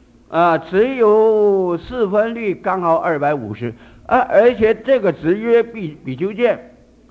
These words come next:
比丘尼戒就不是如此了。所以因此之故，这个戒相多少啊，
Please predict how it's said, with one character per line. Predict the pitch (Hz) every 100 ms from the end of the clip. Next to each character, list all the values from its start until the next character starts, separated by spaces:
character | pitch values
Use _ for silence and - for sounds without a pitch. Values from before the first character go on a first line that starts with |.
| _ _ _ _
比 | 147
丘 | 160 247
尼 | 247 156 190
戒 | 254 214
就 | 151
不 | 131 147
是 | 135
如 | 120 101 127
此 | -
了。 | 87 98 92 _ _ _ _ _ _ _
所 | _ 190 220
以 |
因 | 240 269
此 | 220 170
之 | 151
故， | 208 214
这 | 208
个 | 220
戒 | 226 254 247 208
相 | 196 214 170
多 | - 208 220 202
少 | 139 92 92
啊， | 110 151 147 95